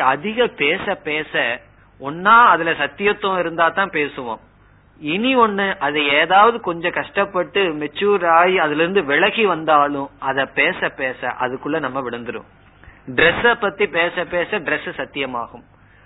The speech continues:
இனி ஒருத்தருடைய நடவடிக்கையை பத்தி பேச பேச அதெல்லாம் சத்தியமாகும். அப்படி மற்றவர்களை பற்றி, அனாத்ம விஷயத்தை பற்றி, நாம ரூபத்தை பற்றி பேச பேச அவைகளெல்லாம்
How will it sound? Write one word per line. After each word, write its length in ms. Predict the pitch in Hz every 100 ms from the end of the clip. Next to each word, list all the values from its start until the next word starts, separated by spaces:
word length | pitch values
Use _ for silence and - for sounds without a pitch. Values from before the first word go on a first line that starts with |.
| _
இனி 240 | 160 185 226
ஒருத்தருடைய 560 | 214 208 - 196 185 170
நடவடிக்கையை 680 | 147 165 208 214 208 202 185
பத்தி 300 | 180 180 165
பேச 340 | 160 170 170
பேச 220 | 160 160 208
அதெல்லாம் 420 | 147 139 151 170
சத்தியமாகும். 720 | - - 147 127 117 110 113 110 _ _ - -
அப்படி 420 | 139 190 196 180 139 -
மற்றவர்களை 920 | 143 151 - 202 220 214 190 180 175 170 160
பற்றி, 440 | - 139 - - 156 - - - _ - _
அனாத்ம 720 | 127 151 190 226 247 - 214 180
விஷயத்தை 600 | 147 165 180 175 - 151
பற்றி, 460 | 151 139 - 165 170 - 131
நாம 440 | 131 160 226 233
ரூபத்தை 600 | 202 190 147 165 - 151 147
பற்றி 360 | 147 143 156 143 -
பேச 440 | 147 170 196 208 196
பேச 320 | 143 135 131 131 117 - _ _ _ -
அவைகளெல்லாம் 880 | 127 147 165 160 147 143 143 175